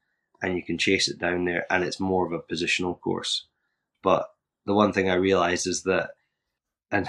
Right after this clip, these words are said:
I've been playing golf for a long time, is that even if it's a major, just believe in your ability. Like, never stop believing in your ability.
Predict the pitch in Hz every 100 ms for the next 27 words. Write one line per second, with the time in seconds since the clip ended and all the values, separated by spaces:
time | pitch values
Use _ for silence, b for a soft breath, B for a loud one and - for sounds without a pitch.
0 | - 92 87 85 90 87 90 87 - 80
1 | 82 82 76 85 85 80 - _ _ _
2 | _ _ _ _ _ _ 95 87 78 -
3 | 90 - _ _ _ _ _ 110 113 107
4 | 104 - - 90 90 90 - 71 - -
5 | _ _ _ _ _ _ - 92 - 90
6 | 87 92 87 85 85 80 - _ 92 85
7 | 78 85 82 - 80 - _ _ - 87
8 | 90 90 92 92 87 - 85 - 87 87
9 | 82 82 82 82 78 85 85 - 80